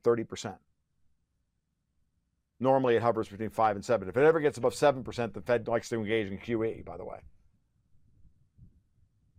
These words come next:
Go look at it.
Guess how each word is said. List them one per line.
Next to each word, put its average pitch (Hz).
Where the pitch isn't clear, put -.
Go 147
look 127
at 80
it. -